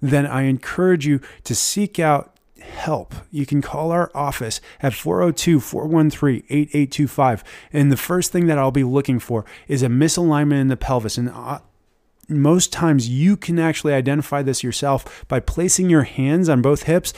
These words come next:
and seeing if one hip is sitting higher than the other. If it is, that foundation for your spine is twisted, and it's gonna twist the entire lumbar spine with it. That is enough by itself to actually create that sciatica.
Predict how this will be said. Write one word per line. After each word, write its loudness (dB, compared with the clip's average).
and 2
seeing 0
if 0
one 2
hip -2
is -10
sitting 2
higher 0
than 2
the 2
other. 0
If -4
it -4
is, 2
that 0
foundation 2
for -4
your 2
spine -2
is -2
twisted, -2
and 2
it's -2
gonna 0
twist -2
the 0
entire 2
lumbar 4
spine -2
with 2
it. -6
That 2
is 4
enough 2
by 0
itself -2
to 0
actually 2
create -2
that -4
sciatica. -2